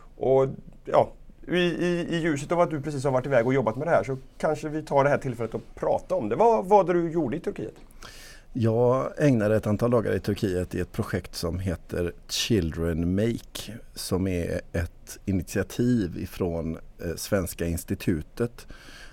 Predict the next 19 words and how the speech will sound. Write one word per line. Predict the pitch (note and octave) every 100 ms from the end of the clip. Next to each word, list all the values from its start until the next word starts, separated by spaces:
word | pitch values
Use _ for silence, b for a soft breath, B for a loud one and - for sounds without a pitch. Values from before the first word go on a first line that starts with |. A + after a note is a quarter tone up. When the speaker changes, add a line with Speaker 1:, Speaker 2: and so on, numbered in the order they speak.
| B - -
Speaker 2:
och | F#2 - - - - - - -
ett | F#2+
samarbete | - A2 E2+ E2 E2 - G#2
mellan | G2+ F#2+ F#2+
oss | E2+ -
på | F#2
Interaktiva | E2+ E2 G#2 - A2+
institutet | G#2 - A2+ A#2 - A2 - -
med | A#2
dem | A2 F#2+ F2+ F#2+ -
och, | E2+ - - - -
eh, | D#2 D#2 D#2+ - - - -
i | - F2
det | F2+
här | F2
fallet | - E2 E2 -
då | -
generalkonsulatet | D2+ D#2+ E2+ D#2 D2 C#2+ - D2+ B1+ - -
i | E2+